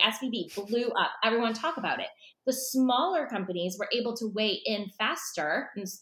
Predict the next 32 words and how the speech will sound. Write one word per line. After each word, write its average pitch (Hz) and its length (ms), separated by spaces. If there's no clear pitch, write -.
than 233 380
some 254 200
of 214 60
the 233 80
larger 277 440
counterparts 165 640
because 247 360
they 277 120
don't 359 140
have 311 180
the 262 60
same 269 240
approvals. 311 580
They 254 80
don't 349 140
have 330 120
to 294 60
ask 262 140
everybody 233 460
on 220 160
the 202 60
board. 226 380
Um, 208 340
I 247 60
remember 277 260
one 226 180
time 233 220
I 208 80
had 185 340
a 196 60
client 196 320
that, 180 280